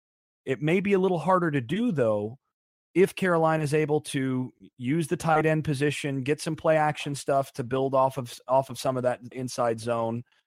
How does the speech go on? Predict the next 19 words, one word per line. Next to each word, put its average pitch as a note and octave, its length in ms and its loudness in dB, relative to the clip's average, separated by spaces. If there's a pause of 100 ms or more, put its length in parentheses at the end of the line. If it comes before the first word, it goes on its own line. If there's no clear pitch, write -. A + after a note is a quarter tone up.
(280)
be B2 200 2
able D3+ 180 4
to C#3+ 60 4
get C#3 200 0
the - 80 -4
ball C3 400 6
in, C3+ 140 -6
in C#3 180 -4
some C3+ 180 -4
of C3+ 60 -4
the C3 60 -2
bubbles B2+ 460 2
and A#2+ 120 -4
so B2 220 0
on, A#2+ 160 0
and, A2 120 -6
and A#2+ 180 -4
use D#3 320 -2
the, B2 240 -2